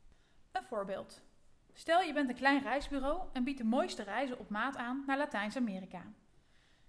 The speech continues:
Waarschijnlijk kun je het wel vergeten om vindbaar te worden op zoektermen als rondreis Peru of rondreis Brazilië. Daar staan namelijk de grote jongens in de markt en zie je ook nog eens enorm veel advertenties. Het kan dus zijn dat mensen in plaats daarvan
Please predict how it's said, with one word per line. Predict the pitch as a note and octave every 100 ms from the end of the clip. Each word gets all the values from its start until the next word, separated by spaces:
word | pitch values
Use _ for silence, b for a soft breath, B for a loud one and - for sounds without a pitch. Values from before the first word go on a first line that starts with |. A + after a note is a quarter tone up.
| b -
Waarschijnlijk | G3+ - B3 C4
kun | C4+
je | A3
het | A3
wel | G3+
vergeten | G3 G#3 C#4+ B3+
om | G#3+
vindbaar | - C4 C4+ G3+
te | G#3
worden | G#3 A3 -
op | D4
zoektermen | - F4 F4+ D4 C#4
als | B3+
rondreis | A3 C#4 C#4 A3 G#3+
Peru | - A3 B3+ C#4 - -
of | A3
rondreis | G#3+ G#3+ A3 B3
Brazilië. | - C#4+ A3 G3+ G3+ G#3 - - b b b b b -
Daar | B3 D4
staan | B3+
namelijk | A3+ G#3+
de | G3
grote | A3+ D4 C4
jongens | A#3+ G#3+
in |
de | G#3
markt | G3 G3+ - - - _
en | A#3+
zie | G#3
je | G#3+
ook | A3+ B3
nog | C#4
eens | C#4+ C#4
enorm | - G#3+ G#3 G#3
veel | B3
advertenties. | B3 C#4+ - - - - - - _ _ _ - b b b b b
Het | - C4+
kan | F#4
dus | G4 -
zijn | A#3+ B3+
dat | D4 C4+
mensen | C#4+ E4+ B3+
in |
plaats | A3 G#3+ -
daarvan | G#3+ D4 D#4 G#3+ C#4